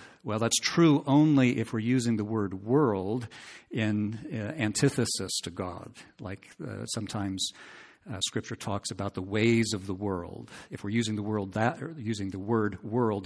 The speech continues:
that way, then yes, we shouldn't be worldly minded, but that doesn't mean that we shouldn't think about the world that God has made and cherish it as something that is good in and of itself. Everything that God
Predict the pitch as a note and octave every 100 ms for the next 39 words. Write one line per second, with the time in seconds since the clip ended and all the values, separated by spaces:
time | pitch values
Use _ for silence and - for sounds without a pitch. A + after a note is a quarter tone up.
0 | G#2 G#2+ C3 C#3+ G2 G2+ G#2+ A2 A#2 C3+
1 | A2+ A2 G#2 - D3 A2+ A2+ G#2+ G2+ C3
2 | C3+ B2 A2+ G#2+ A2+ C#3+ C3 G#2 G2+ G#2+
3 | - - - A#2+ G#2+ B2+ B2 A#2 A#2 A2
4 | A2 - A#2+ G#2 - D#3+ E3+ A#2 A2+ A#2+
5 | A2+ A#2 C3 B2 B2 B2+ C3 B2+ C#3+ C2+
6 | - B2+ G#2 - - C#3 C#3+ C#3 B2 A2+
7 | - - C#3+ C3+ C#3 B2+ A#2 A#2 - C3
8 | C3 A#2+ B2+ A#2 A2 G#2 - C3 A#2+ -
9 | - - - - - - _ _ _ C3+
10 | C3 B2+ B2 A2+ G#2+ A2+ G#2 G2+